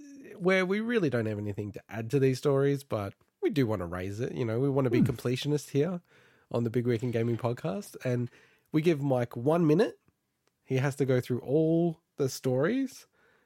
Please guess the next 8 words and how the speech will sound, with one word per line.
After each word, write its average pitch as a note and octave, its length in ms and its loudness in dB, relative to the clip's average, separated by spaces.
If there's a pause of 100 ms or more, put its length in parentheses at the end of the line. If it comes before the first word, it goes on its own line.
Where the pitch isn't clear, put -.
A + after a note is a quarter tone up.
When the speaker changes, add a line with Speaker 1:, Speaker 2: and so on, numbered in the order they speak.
(320)
Speaker 1:
I D3 520 2 (180)
start - 680 -4 (140)
the C3 80 0
timer A#2 680 -2 (120)
when B2 180 -2
he B2+ 420 0
starts - 460 -8
talking, F#3 560 -4